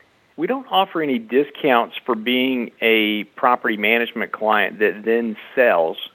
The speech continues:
We just give them the same fee structure that we give to the general public, which is, I feel like, very advantageous for them.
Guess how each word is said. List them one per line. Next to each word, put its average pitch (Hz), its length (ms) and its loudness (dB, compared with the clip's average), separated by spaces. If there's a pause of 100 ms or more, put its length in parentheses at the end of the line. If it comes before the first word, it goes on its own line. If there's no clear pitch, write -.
We 113 220 -2
just 117 200 -4
give 113 220 -2
them 117 160 -2
the 104 120 -6 (120)
same 135 400 -2 (460)
fee 165 160 4
structure 117 460 2
that 107 180 4
we 110 160 -2
give 107 280 4
to 117 100 -2
the 104 120 -2
general 98 340 0
public, 92 440 2
which 123 240 0
is, 123 120 0 (380)
I 117 140 0
feel 156 260 2
like, 110 160 2
very 113 400 2 (400)
advantageous 110 720 0
for - 180 -10
them. 107 560 0